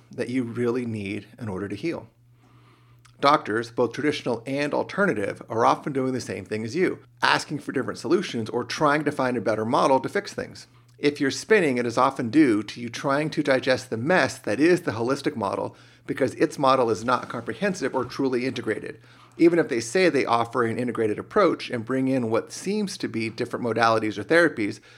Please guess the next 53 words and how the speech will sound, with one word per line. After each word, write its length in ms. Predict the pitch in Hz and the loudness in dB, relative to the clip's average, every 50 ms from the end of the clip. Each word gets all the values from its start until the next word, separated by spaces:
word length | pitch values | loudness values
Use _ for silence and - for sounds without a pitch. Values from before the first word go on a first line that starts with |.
| - - - | -20 -18 -14
it 100 | 131 - | -12 -10
still 320 | - - - 175 185 170 | -4 0 2 2 4 4
doesn't 180 | 160 156 156 131 | 4 2 2 2
really 180 | 139 131 120 | 0 0 -2
take 320 | 117 - - 208 208 202 - | -2 -2 -2 -2 -2 -2 -2
you 120 | 135 117 | -4 -2
where 100 | 110 120 | 0 0
you 140 | 123 123 110 | 0 -2 -2
want 260 | 107 104 101 - - | -2 -4 -4 -6 -8
to 80 | - 110 | -10 -6
go. 360 | 110 110 104 - - - - - - _ _ _ _ - | -2 -2 -2 -2 -4 -8 -14 -20 -20 _ _ _ _ -4
The 160 | 151 147 165 | 0 2 2
easy 240 | 208 214 208 196 - | 2 2 2 0 0
part 440 | - 113 95 95 117 117 - - - - | 0 0 0 0 0 -2 -6 -10 -8 -6
is 160 | 120 110 104 | -4 -2 -2
when 140 | 123 120 117 | 0 0 0
you 80 | 110 | 0
drop 340 | - 135 123 127 127 127 - | 4 6 8 8 6 6 2
the 140 | 131 120 117 | 0 2 4
herb 160 | 120 117 123 | 4 4 2
into 160 | 117 113 120 | 0 0 0
your 80 | 123 113 | 0 0
body 340 | 92 98 98 101 104 113 113 | 0 0 -2 0 -2 -2 0
or 180 | 107 110 107 | 0 0 0
you 140 | 110 110 101 | 0 -2 -2
do 160 | 95 131 127 | 0 2 2
a 80 | 123 120 | 2 2
specific 460 | 120 - 117 - 131 120 104 - - | 0 -4 -8 -6 -6 -6 -6 -2 2
therapy 520 | 175 180 196 175 - - - 123 117 - | 4 4 4 4 2 0 -2 -2 -2 -2
and 140 | - 117 117 | -2 -2 -2
you 80 | 113 110 | -2 -2
feel 240 | - 123 117 110 104 | -2 -2 0 0 0
better. 340 | 113 98 95 - - - _ _ _ _ _ _ _ _ _ _ _ _ _ - | 0 -2 -4 -6 -10 -14 _ _ _ _ _ _ _ _ _ _ _ _ _ -2
That 180 | - 123 117 120 | 0 0 2 4
does 220 | 160 170 165 - | 4 4 4 4
happen, 500 | - 185 165 - - 90 98 101 107 110 | 6 6 6 4 4 0 -6 -6 -6 -4
but 140 | - 120 - | -4 -2 0
more 220 | 135 131 139 143 139 | 2 4 4 6 6
often 240 | 131 123 - 110 | 4 4 0 -4
than 100 | 104 107 | -4 -2
not, 300 | 139 170 165 139 117 - | 2 4 4 4 4 2
it 100 | 113 - | -2 -2
doesn't, 420 | - 151 160 135 110 104 107 113 - - - - - - - | 0 2 2 2 2 -2 -6 -6 -10 -14 -18 -20 -20 -8 -4
or 140 | - 127 123 | -2 0 2
not 300 | 127 135 131 139 143 - | 4 4 4 4 4 2
to 80 | 151 | 0
the 100 | 135 139 | -2 -2
extent 360 | 127 131 - - 135 127 - - | -4 -4 -4 -2 -2 -2 -2 -2
that 140 | - - - | -4 -4 -4
you 80 | 120 | -4
want 280 | 101 101 95 98 98 - | -4 -4 -4 -6 -6 -6
or 100 | 104 107 | -4 0
need, 460 | 135 202 214 170 139 127 123 - | 2 2 4 4 2 2 -2 -4